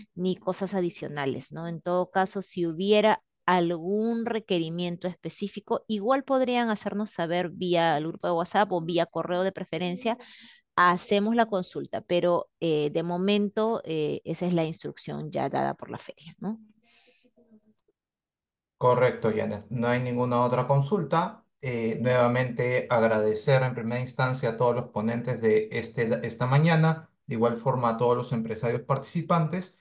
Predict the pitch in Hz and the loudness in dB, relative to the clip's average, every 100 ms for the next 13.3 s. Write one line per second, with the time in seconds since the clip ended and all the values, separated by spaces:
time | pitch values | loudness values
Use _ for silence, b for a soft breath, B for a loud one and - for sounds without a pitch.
0 | b b - 135 139 143 165 165 147 143 | b b -8 -2 4 4 4 2 0 4
1 | 151 156 156 151 143 135 123 135 135 147 | 4 4 2 -2 0 0 0 0 0 2
2 | 127 - 131 131 139 123 - - 135 - | 2 0 -2 -2 -2 -2 -4 0 0 2
3 | 143 - - _ - 117 - 117 131 139 | 0 -4 -16 _ -6 -4 -2 0 0 4
4 | 143 139 127 120 117 117 127 131 135 _ | 4 4 0 -2 -2 0 0 0 -6 _
5 | _ _ _ _ _ _ _ 143 120 117 | _ _ _ _ _ _ _ -2 0 0
6 | 110 - _ - 127 120 120 - 151 143 | -4 -10 _ -4 0 2 2 4 4 6
7 | 143 143 143 143 135 131 131 131 147 139 | 6 6 6 6 4 0 -2 0 2 2
8 | 120 - 135 147 - - 190 147 120 120 | 2 -2 -2 -2 -6 -6 -2 2 2 0
9 | - - - 131 113 113 135 131 135 143 | -12 -4 0 2 2 0 0 0 0 -2
10 | - 151 160 180 - 165 165 170 - 156 | -2 -2 0 -2 0 0 0 -4 -2 0
11 | 147 147 - 151 151 147 - 135 131 131 | 0 -2 2 4 4 0 -2 -2 2 0
12 | 123 117 131 123 127 - 120 123 110 101 | 0 0 4 6 4 0 -2 0 0 0
13 | 92 82 | -4 -14